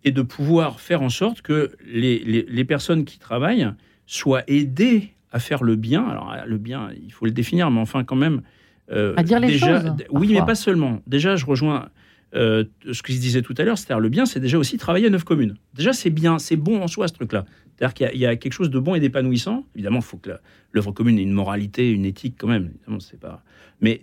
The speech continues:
Speaker 1: de fait, il y a, il y a quelque chose de bon et d'épanouissant. Donc déjà, ça. Et puis ensuite, effectivement, si on a cette base-là, si les gens sont d'accord et si la structure les porte à collaborer, non pas à saucissonner la responsabilité, mais à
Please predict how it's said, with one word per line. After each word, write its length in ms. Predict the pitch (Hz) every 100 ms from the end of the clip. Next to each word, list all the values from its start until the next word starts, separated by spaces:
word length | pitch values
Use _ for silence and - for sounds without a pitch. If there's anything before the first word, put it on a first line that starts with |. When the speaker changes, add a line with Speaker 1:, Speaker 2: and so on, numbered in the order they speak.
| -
Speaker 1:
de 160 | 107
fait, 420 | 107 - 214 - -
il 80 | 113
y 80 | 117
a, 60 |
il 80 | 110
y 20 |
a 40 | 113
quelque 140 | 131
chose 140 | 156 131
de 100 | 120
bon 140 | 147
et 40 |
d'épanouissant. 400 | 131 120 113 104
Donc 140 | 98 101
déjà, 460 | 135 143 196 208 - _
ça. 320 | - - 104 - - - -
Et 80 | 120
puis 120 | 165
ensuite, 380 | 156 - 240 -
effectivement, 600 | 139 147 - 170 202 254 -
si 160 | -
on 100 | 156
a 80 | 196
cette 300 | 220 180 147
base-là, 420 | 135 127 117 110
si 160 | 156 -
les 80 | 120
gens 120 | 160
sont 180 | - 117
d'accord 580 | 127 131 127 113 98 - _ _ _ _
et 60 | 120
si 200 | 117 -
la 80 | 127
structure 340 | - 165 170
les 100 | 131
porte 340 | 127 - 180 -
à 60 |
collaborer, 720 | 117 208 196 175 139 117 104 107 _ _ _ _ _ _ _ -
non 180 | 123 135
pas 160 | 123 135
à 80 |
saucissonner 600 | 113 139 127 123 135 127 123
la 80 |
responsabilité, 560 | 107 104 107 110 107 120
mais 100 |
à 40 | 98